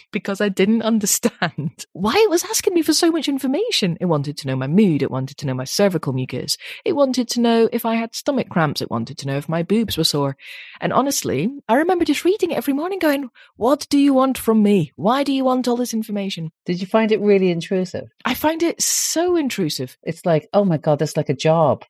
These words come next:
Speaker 1: Honestly, it was like a job. And in between that and temping, which we'll come on to in a minute, I, I find it really stressful.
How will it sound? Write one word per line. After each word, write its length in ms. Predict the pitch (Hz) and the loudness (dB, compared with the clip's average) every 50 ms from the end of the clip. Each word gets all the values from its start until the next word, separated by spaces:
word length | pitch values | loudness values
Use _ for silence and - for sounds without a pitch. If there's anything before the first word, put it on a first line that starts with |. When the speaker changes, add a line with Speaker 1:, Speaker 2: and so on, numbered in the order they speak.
| _ _ - | _ _ -8
Speaker 1:
Honestly, 680 | 262 302 339 - - - 180 127 - - 135 147 - _ _ _ _ | -8 -8 -8 -8 -4 -2 -2 -2 -2 -4 -8 -12 -16 _ _ _ _
it 100 | - 226 220 | -2 -2 -2
was 120 | 240 - | -2 -4
like 180 | 269 294 285 - | -4 -6 -6 -6
a 40 | |
job. 480 | - - 254 233 220 175 139 120 - - 165 - | -6 -4 -4 -2 -2 -2 -2 -4 -6 -10 -12 -4
And 100 | - 202 | -2 0
in 80 | 233 262 | 0 0
between 280 | 277 - - 277 247 233 | 0 -2 -4 -4 -2 -2
that 140 | 226 - | -2 -2
and 80 | - 180 | -2 -2
temping, 400 | - - 196 196 185 - 156 135 | 0 2 2 4 4 4 2 2
which 160 | 135 - - - | 2 2 2 0
we'll 100 | 151 147 | 0 0
come 140 | - 151 | 0 0
on 120 | 147 143 143 | 0 0 -2
to 100 | - 147 | -2 -4
in 80 | 139 143 | -4 -4
a 40 | 143 | -6
minute, 300 | 151 147 131 123 - - - - | -6 -6 -8 -8 -10 -12 -6 -4
I, 400 | 226 254 294 320 320 320 302 - - _ _ _ _ _ - | -4 -4 -2 -2 -2 -4 -4 -6 -8 _ _ _ _ _ -8
I 60 | - | -8
find 280 | 208 - - 370 466 453 | -4 0 0 2 2 2
it 80 | 403 302 | 2 2
really 220 | 247 262 247 233 | 2 2 2 2
stressful. 600 | 214 - - 170 156 - - - 127 117 - - | 0 0 -2 -2 -2 -2 -4 -4 -4 -6 -6 -10